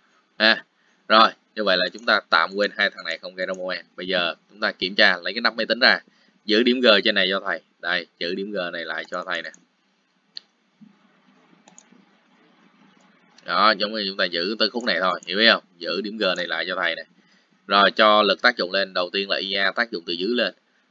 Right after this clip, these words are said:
Thì nó sẽ đẩy cho cái này quay cùng chiều kim đồng hồ. Vậy là dấu dương. Như vậy là dương I A, cánh tay đòn là mấy? Cánh tay đòn.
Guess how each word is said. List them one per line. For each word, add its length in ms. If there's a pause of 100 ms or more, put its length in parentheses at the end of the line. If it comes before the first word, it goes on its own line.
(120)
Thì 180
nó 140
sẽ 160
đẩy 360
cho 160
cái 120
này 220
quay 300
cùng 200 (100)
chiều 280
kim 180
đồng 140
hồ. 220 (280)
Vậy 100
là 60
dấu 180
dương. 260 (400)
Như 120
vậy 140
là 160
dương 280
I 160
A, 300
cánh 120
tay 120
đòn 200
là 100
mấy? 200 (3500)
Cánh 100
tay 100
đòn. 220